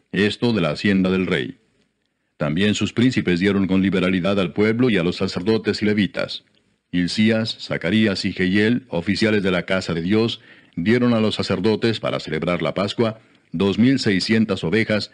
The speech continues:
y trescientos bueyes. Asimismo, Conanías y Semaías y Natanael sus hermanos, y Asabías, Jehiel y Josabad, jefes de los levitas, dieron a los levitas para los sacrificios de la Pascua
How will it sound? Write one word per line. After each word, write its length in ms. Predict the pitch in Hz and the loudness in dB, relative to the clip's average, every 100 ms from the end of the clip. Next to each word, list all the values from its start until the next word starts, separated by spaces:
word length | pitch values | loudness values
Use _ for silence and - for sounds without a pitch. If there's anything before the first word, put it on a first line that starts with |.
| _ _ | _ _
y 140 | 95 90 | -4 -2
trescientos 640 | 87 - 110 110 107 98 | -2 0 2 2 0 0
bueyes. 520 | 95 78 - 65 - _ _ _ _ _ _ _ _ _ - | -2 -2 -6 -10 -14 _ _ _ _ _ _ _ _ _ -4
Asimismo, 520 | 101 151 151 - 123 | 0 2 2 2 0
Conanías 600 | 110 104 87 104 113 113 104 | 2 2 4 4 2 2 0
y 40 | |
Semaías 720 | 92 80 87 107 110 104 - - | 0 0 2 2 2 -2 -4 0
y 100 | 107 | 2
Natanael 540 | 95 92 90 117 127 | 2 0 2 2 2
sus 160 | 110 95 | 0 0
hermanos, 560 | 90 87 60 73 - _ _ - | 2 0 -2 -6 -10 _ _ -6
y 80 | 73 | -4
Asabías, 720 | 73 82 95 104 107 117 - | -2 -2 0 2 0 -2 -8
Jehiel 560 | - 78 80 101 104 | -6 -4 0 2 2
y 60 | 90 | 0
Josabad, 640 | 87 98 92 92 104 113 - _ - | -2 -2 0 0 0 -2 -6 _ -4
jefes 340 | 107 104 101 | -2 0 0
de 80 | 90 | 0
los 160 | 87 - | 0 -2
levitas, 540 | 87 113 120 110 - - _ - | 0 0 2 0 -2 -10 _ -6
dieron 320 | 95 107 107 | 0 2 2
a 60 | 98 | 2
los 160 | 98 | 0
levitas 520 | 90 90 110 107 101 - | 0 0 0 0 -2 -2
para 180 | 80 | -2
los 120 | 80 - | -2 -2
sacrificios 520 | 85 85 131 127 95 | -4 -2 0 2 2
de 60 | |
la 160 | 82 71 | 0 -2
Pascua 460 | 107 107 113 110 | -2 -2 -2 -4